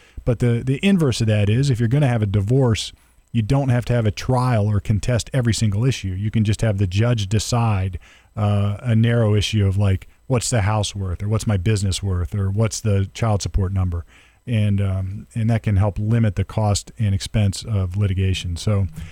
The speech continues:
uh, like the other caller, give me a shout, six one four, two two four, six one four two. Happy to refer you to a good attorney. And I would highly recommend, whether it's divorce or dissolution, get the help of an attorney. Obviously, a lot cheaper if it's dissolution, but there's always issues out there. You don't wanna step on a snake in the grass that you didn't see. So,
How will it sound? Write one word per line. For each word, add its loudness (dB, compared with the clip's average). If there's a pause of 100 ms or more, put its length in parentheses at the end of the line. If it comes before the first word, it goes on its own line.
(240)
uh, 2
like 0
the 2
other 2
caller, 2
give 2
me 4
a 2
shout, 0
six -2
one 4
four, 0 (340)
two 2
two 2
four, 2
six -2
one 2
four 0
two. 0
Happy 2
to 0
refer 2
you 4
to -2
a 2
good 0
attorney. 0 (240)
And 2
I 2
would 2
highly 2
recommend, 2
whether 4
it's -2
divorce 0
or 2
dissolution, 2
get -2
the 0
help 0
of 2
an 2
attorney. 0 (320)
Obviously, 0
a 4
lot 2
cheaper 0
if 0
it's -4
dissolution, 2
but 0 (340)
there's 0
always 2
issues 0
out 2
there. 4
You 2
don't 0
wanna 2
step -2
on 2
a 2
snake 0
in 2
the 4
grass 2
that -2
you -2
didn't 2
see. -2
So, 0